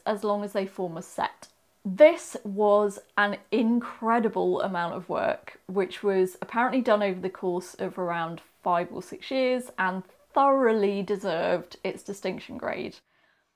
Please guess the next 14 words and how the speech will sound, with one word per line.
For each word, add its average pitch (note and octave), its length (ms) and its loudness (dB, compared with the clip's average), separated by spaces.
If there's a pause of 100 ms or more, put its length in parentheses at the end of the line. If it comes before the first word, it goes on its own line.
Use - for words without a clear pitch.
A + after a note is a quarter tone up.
(160)
The B3+ 80 0
project B3+ 480 2
pieces A#3 420 -4
were G3+ 100 0
four G#3+ 380 0
waffle G3 380 -6
weave F3+ 380 -2
scarves C4 720 0 (180)
in G3 300 -4
colours G#3+ 520 -2 (100)
inspired F#3 560 -2
by E3+ 120 -2
the E3 100 -6
seasons. - 640 -14